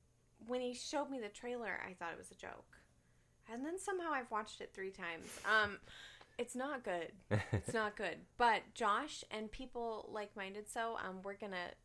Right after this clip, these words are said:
Speaker 1: we're gonna have Jeremy on our podcast soon, and he is also a major fan of
Speaker 2: Oh,
Speaker 1: Rubber.
Speaker 2: no.
Speaker 1: So, um,
Speaker 2: Wow.
Speaker 1: there is a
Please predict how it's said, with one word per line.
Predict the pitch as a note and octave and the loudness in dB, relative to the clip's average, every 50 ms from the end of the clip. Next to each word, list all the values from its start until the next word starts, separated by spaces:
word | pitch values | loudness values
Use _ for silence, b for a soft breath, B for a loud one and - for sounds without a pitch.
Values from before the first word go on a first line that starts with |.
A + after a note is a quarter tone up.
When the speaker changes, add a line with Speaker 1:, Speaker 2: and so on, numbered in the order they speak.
| - | -6
Speaker 1:
we're | - G#3+ G#3 | -4 -4 -2
gonna | G#3+ G#3+ G#3+ G3+ | -2 -2 -4 -2
have | G3 G3 F#3 F#3 - | -2 -4 -4 -6 -6
Jeremy | - G3 F3+ F3+ F#3 G3 G#3 G#3+ G#3+ A3 A3+ - - | -4 -2 -2 0 0 -2 -2 -4 -4 -4 -6 -6 -6
on | A#3+ A#3+ | -6 -4
our | A#3+ A#3+ B3 | -4 -4 -4
podcast | - A#3+ A#3+ A#3+ C4 B3+ B3+ B3 - - - - | -4 -4 -4 -4 -4 -6 -6 -6 -6 -10 -8 -4
soon, | - B3+ B3+ C4 B3+ - | -4 -2 -2 -2 -4 -6
and | - F#3+ G3 G3+ | -6 -6 -6 -6
he | G3 G#3+ A3+ | -4 -4 -4
is | A3 G#3+ - | -4 -2 -2
also | G#3 A3 A3+ - A3 F#3+ F#3 | -2 -2 -2 -4 -6 -6 -4
a | F3+ F3+ F#3 | -4 -4 -4
major | F#3 F#3 F#3 F#3+ F#3+ F#3 - F#3 F#3 F#3+ - | -6 -6 -6 -6 -6 -4 -2 -2 -2 -2 -2
fan | G3+ F#3+ F3+ F3 E3 | -4 -6 -6 -6 -6
of | E3 - | -4 -2
Speaker 2:
Oh, | F#3 | 0
Speaker 1:
Rubber. | F#3 F3 E3 E3 D#3+ E3 - | 2 4 4 2 2 2 2
Speaker 2:
no. | - F2 F#2+ G2+ G3+ - - F3+ F3 - - | 4 6 6 8 8 8 8 6 6 4 2
Speaker 1:
So, | - | 2
um, | F#3 F3+ E3+ F3 E3+ E3 | 2 2 0 0 2 6
Speaker 2:
Wow. | E3+ - F2+ F#3 F3+ - | 8 8 10 10 8 8
Speaker 1:
there | A3+ G#3+ A3+ B3 A#3+ - - - | 6 6 6 4 2 0 0 2
is | - A3+ A3 A3+ | 2 2 4 6
a | F#3 E3 E3 | 6 6 6